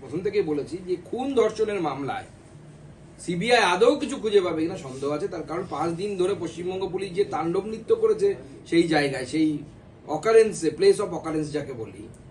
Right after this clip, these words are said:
সেই place of occurrence অর্থাৎ যেখানে দুর্ঘটনা ঘটেছিল সেখানে যে তাণ্ডব নৃত্য করেছে,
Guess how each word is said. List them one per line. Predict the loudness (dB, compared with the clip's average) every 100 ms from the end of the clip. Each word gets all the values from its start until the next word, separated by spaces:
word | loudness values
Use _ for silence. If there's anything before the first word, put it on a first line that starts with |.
| -20 -8
সেই | -4 0
place | 4 4 4 0
of | -4 -6
occurrence | -2 -2 -2 -4
অর্থাৎ | -6 -6
যেখানে | -6 -4 -2
দুর্ঘটনা | 0 -2 -4 -6 -4
ঘটেছিল | -2 -2 -2 -8 -14 -16 -18 -20 -10 -4
সেখানে | -2 2 0
যে | 0
তাণ্ডব | -2 0 2 2
নৃত্য | -2 -2 -2
করেছে, | -2 -2